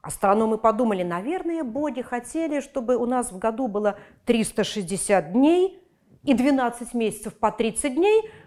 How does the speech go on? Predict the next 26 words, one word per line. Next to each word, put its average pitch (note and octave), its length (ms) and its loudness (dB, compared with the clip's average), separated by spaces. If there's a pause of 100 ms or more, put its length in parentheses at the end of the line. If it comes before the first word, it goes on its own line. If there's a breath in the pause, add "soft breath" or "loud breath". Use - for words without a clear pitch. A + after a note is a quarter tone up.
но G#4 180 6
где-то G#4+ 520 6
они, F#4 300 6
может E4+ 380 6
быть, F4 220 2
ошиблись C4+ 460 0
в - 40 -10
расчетах E4+ 600 0
или F#3 100 -2
кто-то C4 480 2
им F#3 120 -4
помешал, A3+ 680 2 (260 loud breath)
но E4+ 160 4
нам-то D4+ 480 4
никто E3+ 300 -2
не F#4+ 100 0
помешает, D4+ 720 -2
и A3 40 -4
мы A3 140 0
будем A3 320 -2
делить G3+ 540 -6
круг A4+ 340 4 (300 soft breath)
на F#4+ 300 4 (300)
триста D4 460 4
шестьдесят G#3 720 -4 (160)
градусов». C#3+ 640 -10